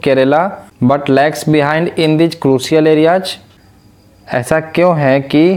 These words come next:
हरियाणा में औसत व्यक्ति की आय केरल के औसत व्यक्ति की आय से अधिक है, लेकिन जितने भी महत्वपूर्ण क्षेत्र हैं उसमें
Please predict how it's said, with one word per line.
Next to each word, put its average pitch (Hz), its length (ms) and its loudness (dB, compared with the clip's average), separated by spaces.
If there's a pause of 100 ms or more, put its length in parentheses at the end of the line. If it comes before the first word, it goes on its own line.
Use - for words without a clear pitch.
(120)
हरियाणा 143 500 2
में 175 240 2
औसत 143 360 0
व्यक्ति 151 420 0
की 175 300 -2
आय 143 320 0 (300)
केरल 156 340 2
के 175 120 0
औसत 156 360 -2
व्यक्ति 151 400 0
की 165 220 0
आय 147 180 2
से 147 140 -2
अधिक 151 320 0
है, 202 360 -2 (160)
लेकिन 139 540 0 (640)
जितने 139 380 0
भी 185 100 4
महत्वपूर्ण 170 540 0
क्षेत्र 147 420 -4
हैं 110 380 -2 (200)
उसमें 160 560 -2